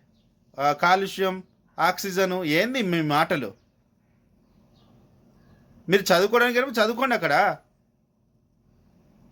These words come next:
చద-, అక్కడ ఉన్న యూనివర్సిటీ వాళ్ళకి, వాళ్ళకి తెలియదా ఇది ల్యాండ్ ఎవరిది, ఏం కథ అని? ఎందు-, మరి వాళ్ళు ఎందుకు సపోర్ట్ చేస్తలేరు?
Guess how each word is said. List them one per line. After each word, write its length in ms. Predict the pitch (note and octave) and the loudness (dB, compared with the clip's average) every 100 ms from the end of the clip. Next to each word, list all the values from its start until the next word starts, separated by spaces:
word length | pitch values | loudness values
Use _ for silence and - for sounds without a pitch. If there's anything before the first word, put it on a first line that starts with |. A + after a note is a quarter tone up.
| - | 2
చద-, 300 | F#3 G3 E3 - - | 4 4 2 -4 -6
అక్కడ 200 | F3 G3 | -2 0
ఉన్న 120 | A3+ | 0
యూనివర్సిటీ 520 | A#3 G#3+ A#3+ A3+ A3+ | 0 0 0 -2 -2
వాళ్ళకి, 260 | A#3+ A3+ G3 | 0 0 0
వాళ్ళకి 200 | G#3 G3 | 0 2
తెలియదా 440 | F3+ A3+ D3+ E3 | 0 2 2 2
ఇది 200 | G#3 F#3 | 0 0
ల్యాండ్ 280 | E3+ E3+ G3 | 0 2 2
ఎవరిది, 320 | G3 G3+ F#3 | 2 0 0
ఏం 160 | F#3 F#3+ | -4 -2
కథ 180 | G#3 G#3 | -4 -4
అని? 180 | G#3 | -4
ఎందు-, 240 | G#3 F3+ F#3+ | -4 -4 -2
మరి 220 | E3 F3+ | 0 2
వాళ్ళు 160 | E3+ E3+ | 2 -2
ఎందుకు 160 | G3+ | -4
సపోర్ట్ 260 | A3 G#3+ G#3+ | -2 -2 0
చేస్తలేరు? 540 | G#3+ G#3+ G#3+ G#3+ A3+ | -2 0 0 0 -4